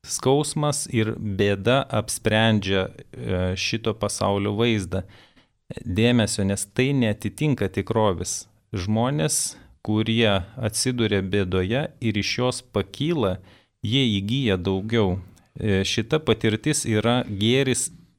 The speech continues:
tiek jiems patiems, tiek, e, aplinkui šitos žmonės esantiems žmonėm. Tai yra faktas ir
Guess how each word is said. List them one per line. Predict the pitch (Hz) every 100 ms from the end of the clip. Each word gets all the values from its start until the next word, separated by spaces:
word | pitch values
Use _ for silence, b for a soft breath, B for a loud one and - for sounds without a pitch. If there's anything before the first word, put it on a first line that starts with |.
| _ -
tiek | 120 147 156
jiems | 110 110 131 143 -
patiems, | 110 110 113 127 143 - B B B B _ -
tiek, | 120 123 127 -
e, | 131 123 123 120 - - - 98 98 98 113 -
aplinkui | 104 - 123 135 110
šitos | - 104 117 113
žmonės | 113 110 110 -
esantiems | 107 - 95 90 92 90
žmonėm. | 101 98 98 90 85 B B _
Tai | 131
yra | 127 113
faktas | 104 - 123 - - 98 - - -
ir | 98 95